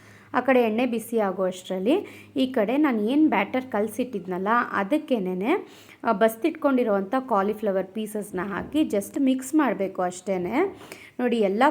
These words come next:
ಕಾಲಿಫ್ಲವರ್ಗೂ ನೀಟಾಗಿ ಕೋಟ್ ಆಗುತ್ತೆ ಬ್ಯಾಟರು. ಈ ರೀತಿ ಕಲಿಸ್ಕೋಬೇಕು ನಾವು. ತುಂಬ ತೆಳುನೂ ಇಲ್ಲ, ತುಂಬ ಗಟ್ಟಿಯಾಗಿ,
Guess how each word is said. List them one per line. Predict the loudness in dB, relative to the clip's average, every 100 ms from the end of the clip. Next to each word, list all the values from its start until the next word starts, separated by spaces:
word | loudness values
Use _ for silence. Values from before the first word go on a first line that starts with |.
| 4
ಕಾಲಿಫ್ಲವರ್ಗೂ | 2 2 0 -2 0 0 0
ನೀಟಾಗಿ | 0 0 0 -2 -2 -4 -4
ಕೋಟ್ | -2 0 2 0
ಆಗುತ್ತೆ | -2 -4 -4 -4
ಬ್ಯಾಟರು. | -2 -4 -4 -4 -2
ಈ | -2 -2 -2
ರೀತಿ | -4 -6
ಕಲಿಸ್ಕೋಬೇಕು | -4 -4 -4 -6 -4 -4 -4 -6
ನಾವು. | -4 0 0 0 -8 -20 _ -4
ತುಂಬ | 0 2 2
ತೆಳುನೂ | 2 2 2 0
ಇಲ್ಲ, | -2 -2 0 0 0 -12 -14 -2
ತುಂಬ | 2 2
ಗಟ್ಟಿಯಾಗಿ, | 2 -2 0 0 2 0 -2